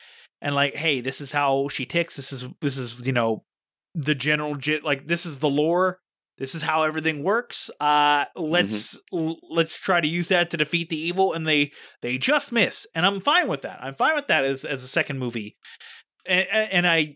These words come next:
Speaker 1: I appreciate finding out more knowledge because, like, the first movie, like, it was setting up shit, but it wasn't setting up anything. Like, this is much better set up,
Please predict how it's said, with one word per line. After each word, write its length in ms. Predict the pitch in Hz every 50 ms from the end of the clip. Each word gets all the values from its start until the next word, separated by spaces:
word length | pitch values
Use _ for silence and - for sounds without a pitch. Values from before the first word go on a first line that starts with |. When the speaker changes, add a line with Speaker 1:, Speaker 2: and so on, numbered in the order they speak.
| -
Speaker 1:
I 80 | - 170
appreciate 500 | 170 165 - 247 269 - - 226 196 180
finding 300 | - - 214 214 208 202
out 200 | 190 190 180 160
more 180 | 165 170 185 175
knowledge 340 | 160 170 185 165 139 135 -
because, 320 | 151 - 165 143 135 127
like, 180 | 143 139 135 -
the 60 | 143
first 300 | - 175 220 277 - -
movie, 320 | 160 147 139 139 131 135
like, 380 | 127 135 165 160 143 135 - - - - - - _ _ _ _ -
it 80 | 156 170
was 180 | 180 180 170
setting 300 | - - 185 180 190 190
up 160 | 208 240 240 -
shit, 340 | - - 247 240 233 214 -
but 140 | 170 175 165
it 80 | 156
wasn't 320 | 123 139 175 196 226 240 208
setting 300 | - 233 240 240 233 233
up 120 | 226 220 -
anything. 480 | 143 151 180 240 254 - 269 262 269 254
Like, 220 | 202 135 131 135
this 240 | 151 233 302 285 -
is 160 | 196 143 131
much 400 | 139 139 143 202 - - - -
better 240 | - 185 175 180 180
set 260 | 180 - - 170 160
up, 220 | 165 165 160 -